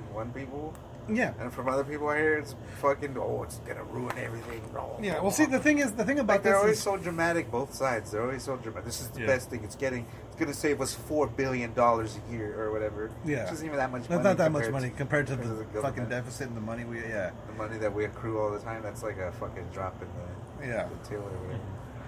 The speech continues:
Speaker 2: Um, but see, the thing about it is, like, when you,
Speaker 1: Yeah.
Speaker 2: when you think, when you, when you think about what you hear in the news,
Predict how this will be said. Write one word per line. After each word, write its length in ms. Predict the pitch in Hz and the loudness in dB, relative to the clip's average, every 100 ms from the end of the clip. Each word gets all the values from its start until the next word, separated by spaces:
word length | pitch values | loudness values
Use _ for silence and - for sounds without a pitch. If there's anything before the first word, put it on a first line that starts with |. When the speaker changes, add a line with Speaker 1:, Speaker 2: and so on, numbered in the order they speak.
| - | -2
Speaker 2:
Um, 400 | 160 147 127 117 - - | 4 4 4 -2 -8 -6
but 120 | 180 180 | -2 2
see, 100 | 247 | 2
the 140 | 196 | 2
thing 160 | 277 285 | 2 4
about 180 | 214 | 6
it 80 | 208 175 | 6 4
is, 40 | |
like, 120 | 165 | 2
when 80 | 160 | 0
you, 60 | 175 | 0
Speaker 1:
Yeah. 40 | |
Speaker 2:
when 80 | 190 | 0
you 60 | 190 | 2
think, 160 | 247 - | 0 0
when 100 | 185 | 0
you, 120 | 185 | 0
when 220 | 185 175 | -2 -2
you 60 | 165 | -2
think 300 | - 233 233 | -2 -4 -2
about 340 | 196 175 143 | 2 2 2
what 180 | 151 139 | -2 -2
you 80 | 151 | -2
hear 180 | 139 147 | 0 0
in 120 | 147 | 0
the 60 | 123 | -2
news, 360 | 117 123 156 | -2 0 -2